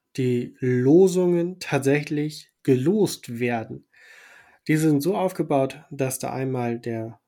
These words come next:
Text aus dem Alten Testament gelost wird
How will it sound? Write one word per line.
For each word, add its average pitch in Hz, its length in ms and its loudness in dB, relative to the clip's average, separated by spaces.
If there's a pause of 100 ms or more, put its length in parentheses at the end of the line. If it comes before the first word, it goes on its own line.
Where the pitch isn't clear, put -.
(160)
Text - 380 -2
aus - 220 -14
dem 117 240 -8
Alten 165 320 -2
Testament 151 800 -6 (400)
gelost 156 760 -2
wird 208 340 0